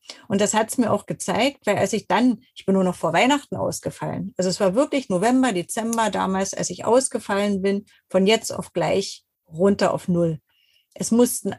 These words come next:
alle Kunden verteilt werden von mir, also im Grunde genommen doppelte Kundenzahl, kann man ja sagen, als jemand, der angestellt ist, der eine normale Arbeitszeit hat. Und die Kunden haben das aber auch gewertschätzt.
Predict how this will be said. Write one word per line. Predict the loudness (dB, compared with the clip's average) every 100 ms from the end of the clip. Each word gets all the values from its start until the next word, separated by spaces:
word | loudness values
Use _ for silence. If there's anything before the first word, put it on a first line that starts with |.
| 0
alle | 2 2
Kunden | 2 0 2
verteilt | -2 -4 -4 0 0 0 -2
werden | -2 -2 -4
von | -2 0
mir, | 2 2 2
also | 0 -2
im | -4 -2
Grunde | 0 2
genommen | 2 0 -2
doppelte | -2 -2 -6
Kundenzahl, | -2 2 2 2 0 -2
kann | -2 -4
man | -4
ja | -2
sagen, | 0 -2 -2
als | -2 -4 -4 -14 -14
jemand, | -14 -4 -2 0 -2 -4
der | -4
angestellt | 0 2 2 0 -4 -2
ist, | -4
der | -2
eine | -2
normale | -2 -2 -2 0
Arbeitszeit | 0 0 -2 -4 -4 -4 -4
hat. | -8 -8 _ -20 -20 _ _ -8
Und | -2 0
die | 0 2
Kunden | 4 6 4 2
haben | 0
das | 0
aber | 0 -2 -2
auch | 2 2 2
gewertschätzt. | -2 -2 -4 -6 -10 -12 -14 -18